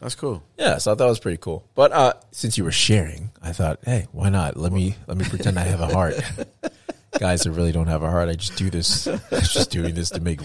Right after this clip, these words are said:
Speaker 2: Ray feel better because it got pretty quiet.
Speaker 1: The story's not even real. I'm just kidding.
Speaker 2: <laughs> It's real. I'm trying to have a heart here, guys. Uh, <sighs> speaking of the other thing I wanted to talk about,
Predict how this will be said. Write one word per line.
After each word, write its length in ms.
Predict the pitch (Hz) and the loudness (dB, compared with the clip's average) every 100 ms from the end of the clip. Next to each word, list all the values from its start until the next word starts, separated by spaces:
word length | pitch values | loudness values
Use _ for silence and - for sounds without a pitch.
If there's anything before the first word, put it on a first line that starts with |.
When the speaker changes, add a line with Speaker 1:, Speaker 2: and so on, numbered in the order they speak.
| 76 | 0
Speaker 2:
Ray 180 | 92 | 2
feel 220 | 101 107 98 | 4 2 4
better 300 | 104 101 98 | 6 4 2
because 320 | 101 95 98 | 0 -2 -4
it 40 | |
got 220 | 85 - | -4 -4
pretty 180 | - 78 | -4 -6
quiet. 380 | 71 76 71 62 | -6 -4 -4 -6
Speaker 1:
The 60 | 113 | -8
story's 340 | - 104 95 | -2 0 0
not 140 | 95 92 | -2 -4
even 220 | 90 87 | -2 0
real. 260 | 87 82 87 | 2 2 0
I'm 80 | - | -8
just 140 | 95 - | -10 -8
kidding. 240 | - 196 | 2 6
Speaker 2:
<laughs> 1800 | - - 156 208 196 185 196 - 170 - - 170 - - - - - - | 6 4 2 6 6 6 4 6 4 4 4 4 6 2 -2 -4 -4 6
It's 400 | 117 127 110 98 | 8 8 6 2
real. 600 | 98 107 107 110 110 104 | 6 8 10 12 10 8
I'm 100 | 104 | 8
trying 280 | 123 117 | 8 10
to 80 | 113 | 10
have 220 | 107 101 | 10 10
a 80 | 95 | 8
heart 300 | 85 95 95 | 8 8 8
here, 240 | 92 92 87 | 6 2 2
guys. 340 | 90 87 95 - - - - | 0 0 -2 -6 -12 -12 4
Uh, 340 | 131 131 120 - _ _ _ | 8 10 8 2 _ _ _
<sighs> 400 | - - - - | -12 -10 -10 -6
speaking 400 | - - 160 143 | -4 -2 -2 2
of 120 | 123 | 2
the 80 | 98 | 4
other 100 | 98 | 4
thing 180 | 95 90 | 2 -2
I 40 | |
wanted 180 | 87 82 | 0 -2
to 100 | 82 | -4
talk 260 | - 92 - | -2 -2 -2
about, 440 | 71 71 71 69 | -8 -8 -8 -10